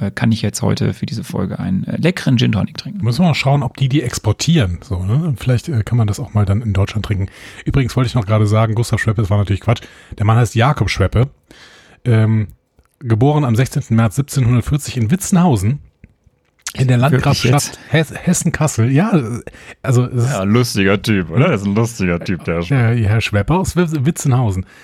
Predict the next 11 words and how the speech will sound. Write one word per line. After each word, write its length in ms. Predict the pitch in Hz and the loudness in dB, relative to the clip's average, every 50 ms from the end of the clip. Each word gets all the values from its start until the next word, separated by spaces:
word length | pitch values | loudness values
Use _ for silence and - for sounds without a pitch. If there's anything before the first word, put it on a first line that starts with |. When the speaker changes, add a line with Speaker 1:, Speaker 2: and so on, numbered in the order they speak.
| - - - _ | -20 -20 -12 _
Speaker 2:
war 200 | 107 131 196 208 | -2 0 2 4
ein 100 | 208 185 | 4 4
deutscher 320 | 170 190 196 - 156 156 170 | 4 2 2 2 0 0 2
Uhrmacher 480 | 175 175 147 113 - - 147 156 - | 2 2 2 2 2 0 -2 0 0
und 160 | 151 147 131 | 0 0 2
Silberschmied 680 | 113 127 170 196 151 120 101 - - 107 113 160 - - | 2 2 2 2 2 2 0 -2 -2 -2 -2 -2 -2 -4
sowie 440 | 117 98 120 151 175 143 185 190 143 | -2 0 0 0 2 2 0 0 2
Gründer 340 | 120 107 107 107 107 113 127 | 0 0 2 2 2 0 0
der 120 | 156 170 | -2 -4
Getränkemarke 720 | - 139 - - 101 92 - - 95 98 107 - - 156 | -6 -4 -2 -2 -2 -2 -2 -2 0 0 0 0 -2 -2
Schweppes. 600 | - - - 143 196 208 - - - - - - | -2 -2 0 0 0 0 0 -2 -4 -4 -8 -14